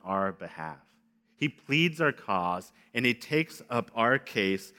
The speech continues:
and he effectively works for us.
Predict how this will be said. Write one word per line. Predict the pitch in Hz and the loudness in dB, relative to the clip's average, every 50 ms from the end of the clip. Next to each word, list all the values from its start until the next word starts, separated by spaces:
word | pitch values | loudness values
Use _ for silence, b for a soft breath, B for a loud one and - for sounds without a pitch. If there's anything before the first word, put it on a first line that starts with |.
| b b b | b b b
and | 113 113 | -6 -2
he | 127 135 | 0 0
effectively | 127 120 - - - 151 165 175 170 - 143 120 101 107 104 104 | 0 0 -2 -4 0 2 2 2 2 0 0 0 0 0 -2 -4
works | 95 92 107 113 107 95 - - - - b b b b b | -2 0 2 2 2 2 -2 -6 -20 -20 b b b b b
for | - - 98 98 101 90 80 | -16 -6 -4 -2 0 -2 -2
us. | 76 - - - - | -4 -10 -16 -20 -20